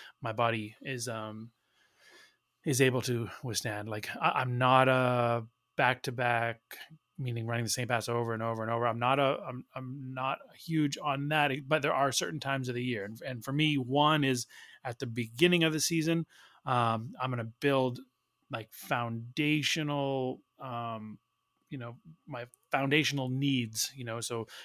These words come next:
in terms of my, my body structure, my, my structural alignment, one, um, then my, my, my, the, the s-, you know, my gait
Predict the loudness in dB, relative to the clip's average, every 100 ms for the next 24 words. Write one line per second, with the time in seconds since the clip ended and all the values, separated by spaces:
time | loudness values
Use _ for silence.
0 | -10 -2 2 4 4 4 -4 -20 -20 _
1 | _ _ _ _ _ _ -8 -2 4 6
2 | 6 6 2 -6 2 4 10 10 10 4
3 | 0 -2 -4 -6 -6 -6 -4 -2 -2 0
4 | 2 4 2 2 -2 -6 -16 -20 -20 -6
5 | 0 2 2 0 -4 -14 -16 -8 -4 -4
6 | -4 -6 -10 -14 _ _ _ -12 -4 0
7 | 0 0 0 -2 -4 -6 -4 -8 _ -20
8 | -16 -10 -8 -8 -12 -12 -12 -12 -10 -8
9 | -6 -6 -8 _ -20 -20 _ -8 -8 -8
10 | -8 -8 -8 0 0 0 -4